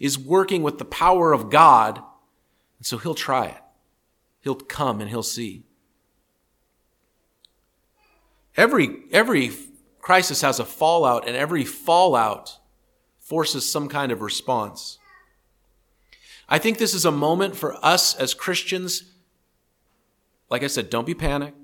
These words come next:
you know, don't panic, be smart, be connected, but also be brave and be bold.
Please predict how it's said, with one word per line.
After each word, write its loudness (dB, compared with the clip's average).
you -10
know, -12
don't -6
panic, -8
be -4
smart, -6
be -10
connected, -8
but -6
also -2
be -10
brave -4
and -10
be -6
bold. -6